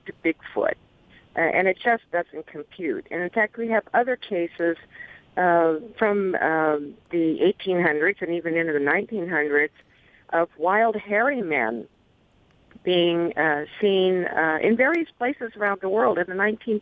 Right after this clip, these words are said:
thirties, for example, there was, uh, a famous case of a wild hairy man seen in the hills near Vancouver, B C. And, uh, many people saw what this, uh, uh, ape-like man who ran around naked, which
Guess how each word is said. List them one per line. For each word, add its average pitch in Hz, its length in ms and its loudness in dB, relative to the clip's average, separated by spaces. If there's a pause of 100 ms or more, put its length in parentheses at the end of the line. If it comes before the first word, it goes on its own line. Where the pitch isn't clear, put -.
thirties, 240 400 0 (460)
for 214 100 0
example, 190 540 0
there 185 160 2
was, 170 180 2 (480)
uh, 160 480 0
a - 20 -20 (320)
famous 247 340 2 (140)
case 139 340 0
of - 120 -2
a 160 60 0
wild 196 440 2
hairy 202 380 -2
man 151 320 0 (120)
seen 190 360 -2 (400)
in 190 160 2
the 185 80 4
hills 240 420 2
near 202 220 0
Vancouver, 214 680 0
B 196 240 -6 (120)
C. 233 380 -4 (380)
And, 185 340 2
uh, 180 80 0
many 214 260 0
people 165 480 -4
saw 165 300 2
what 160 400 -4
this, 165 160 -2 (360)
uh, 151 300 -2 (760)
uh, 143 180 0 (100)
ape-like 180 640 2
man 165 540 0
who 170 260 -6
ran 190 280 0
around 170 420 0
naked, 151 600 -2
which - 320 -6